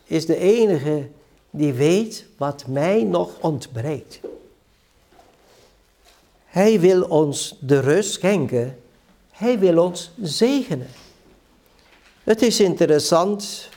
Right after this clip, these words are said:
wanneer je met mensen spreekt. Je hebt een gesprek met hun. En soms is het verdrietig wanneer ze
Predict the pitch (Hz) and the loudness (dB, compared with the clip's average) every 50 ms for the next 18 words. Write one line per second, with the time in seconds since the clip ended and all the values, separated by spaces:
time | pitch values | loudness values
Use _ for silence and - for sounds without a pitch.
0 | - - - - 151 151 160 160 165 170 170 165 165 165 156 151 151 143 139 143 | -20 -16 -4 0 0 2 2 4 2 4 4 4 4 4 4 4 2 2 2 0
1 | - - - 143 139 147 180 202 185 - - 147 131 - - - - 123 135 156 | -4 -8 -2 0 2 2 2 0 -2 -2 -4 -4 -4 -4 -6 -4 0 2 2 2
2 | 175 185 185 180 - - - _ _ _ _ _ _ _ _ _ _ _ _ _ | 2 0 -2 -6 -12 -20 -20 _ _ _ _ _ _ _ _ _ _ _ _ _
3 | _ _ _ _ _ _ _ - - 151 139 147 147 - - 135 - 143 131 - | _ _ _ _ _ _ _ -18 -8 -4 -4 -4 -4 -4 -6 -6 -6 -6 -8 -8
4 | - - - 151 190 202 196 151 151 143 139 - 131 139 151 160 175 175 175 - | -6 -2 0 0 0 0 -2 -4 -6 -6 -4 -4 -2 -2 0 -2 -2 -6 -10 -16
5 | - _ _ _ _ _ _ _ _ _ _ _ _ _ _ _ _ _ _ - | -20 _ _ _ _ _ _ _ _ _ _ _ _ _ _ _ _ _ _ 0
6 | 220 214 220 - - 180 190 190 180 185 - - - - - _ _ _ _ _ | 0 2 0 0 0 0 2 2 0 0 -4 -10 -14 -16 -20 _ _ _ _ _
7 | _ _ _ _ _ _ _ _ - 185 175 170 175 170 - - - 156 127 120 | _ _ _ _ _ _ _ _ 0 0 0 2 2 0 -2 0 0 0 0 2
8 | 127 147 190 180 - 180 165 165 - - - _ _ _ _ _ _ _ 180 165 | 2 0 0 0 -2 -6 -6 -6 -14 -20 -20 _ _ _ _ _ _ _ -2 -2
9 | 151 151 151 156 156 151 147 - 160 151 151 143 - - | 0 2 4 4 4 2 2 2 4 4 4 2 0 -6